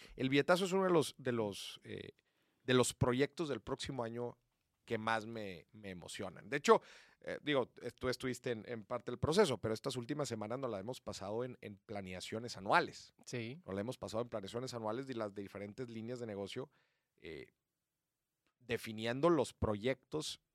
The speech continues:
Speaker 1: que vamos a tener el próximo año. El billetazo fue claramente un tema de conversación.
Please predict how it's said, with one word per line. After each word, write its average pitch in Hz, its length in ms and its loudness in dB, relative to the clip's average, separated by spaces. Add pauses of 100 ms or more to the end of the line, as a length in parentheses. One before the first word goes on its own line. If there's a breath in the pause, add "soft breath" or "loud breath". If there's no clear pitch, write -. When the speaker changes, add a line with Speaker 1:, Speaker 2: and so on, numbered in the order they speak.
(220)
Speaker 1:
que 110 80 -4
vamos 123 300 -4
a 120 60 -6
tener 85 220 -10
el 80 100 -10
próximo - 440 -12
año. - 100 -20 (160)
El 92 120 -14
billetazo 98 640 -4
fue - 260 -14
claramente 120 760 -6
un 104 280 -8
tema 110 300 -2
de 110 100 -6
conversación. 98 680 -10